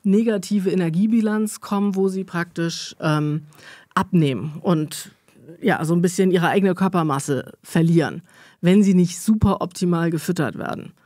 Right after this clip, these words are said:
Weil die Zucht einfach mittlerweile so weit ist, dass sie extrem viel Milch geben können.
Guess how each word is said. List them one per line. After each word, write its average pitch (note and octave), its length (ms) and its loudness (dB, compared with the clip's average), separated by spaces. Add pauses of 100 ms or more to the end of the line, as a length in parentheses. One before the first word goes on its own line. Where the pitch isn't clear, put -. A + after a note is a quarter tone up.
(380)
Weil G#3 460 2
die G#3+ 160 2
Zucht A3 300 -2 (320)
einfach G#3 340 0
mittlerweile G3+ 540 0
so F#3+ 140 -2
weit F3+ 200 -2
ist, F#3+ 140 -8
dass F3+ 140 -4
sie F#3+ 140 -2
extrem G3 540 -4
viel F#3 300 -4
Milch D#3 320 -4
geben - 260 -10
können. - 320 -12